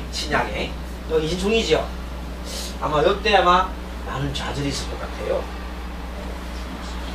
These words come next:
요때 조금 자 가서, 지금 현재 어려운데 조금 자 취직을 해서, 이, 이 꼴에 취직해가 좀 자리다가 또 이렇게 해야 됩니다. 요런 사주를 보고, 자,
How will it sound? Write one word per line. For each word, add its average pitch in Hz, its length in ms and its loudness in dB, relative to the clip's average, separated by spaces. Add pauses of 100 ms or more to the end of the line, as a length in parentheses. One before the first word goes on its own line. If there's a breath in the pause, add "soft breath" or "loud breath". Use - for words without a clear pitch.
(180)
요때 151 320 2
조금 139 340 0
자 135 160 6
가서, 143 440 2 (200)
지금 156 220 2
현재 139 260 0
어려운데 147 600 6 (460)
조금 143 340 2
자 135 140 6
취직을 143 340 2
해서, 156 320 8
이, - 160 8 (420)
이 139 100 0
꼴에 156 280 6
취직해가 151 460 4
좀 131 180 0
자리다가 - 640 8 (560)
또 247 280 12
이렇게 202 300 6
해야 185 80 6
됩니다. - 420 -4
요런 214 200 8
사주를 170 300 4
보고, 175 360 6 (580)
자, - 260 2